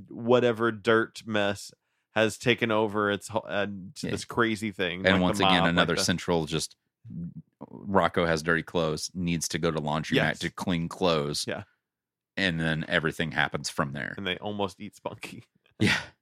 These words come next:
Speaker 2: Yeah, uh, crawling across the floor, sentient, trying to eat Spunky. Rocco doesn't know what to wear, uh, to the laundromat, so he takes his Lucky shirt, which is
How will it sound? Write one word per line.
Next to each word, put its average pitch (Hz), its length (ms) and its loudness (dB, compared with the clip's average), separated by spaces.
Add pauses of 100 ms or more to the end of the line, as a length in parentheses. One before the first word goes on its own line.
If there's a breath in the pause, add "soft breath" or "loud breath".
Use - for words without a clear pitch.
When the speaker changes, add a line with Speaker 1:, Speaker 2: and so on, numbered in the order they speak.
(380)
Speaker 2:
Yeah, 85 160 4
uh, 85 380 2 (120)
crawling 101 480 2
across 92 300 0
the 92 100 -6
floor, 85 600 -2
sentient, 82 520 -4
trying 80 220 -4
to 80 60 -2
eat 78 180 -8
Spunky. 80 480 -4
Rocco 87 380 0
doesn't 80 340 0
know 82 300 2
what 85 260 -2
to 87 80 -8
wear, 85 500 0
uh, 76 260 0
to 92 140 -4
the 80 60 -4
laundromat, 92 500 0
so - 120 -4
he 80 80 -2
takes - 180 -2
his 78 160 -6
Lucky 131 260 2
shirt, 135 360 2
which 101 180 0
is 92 220 2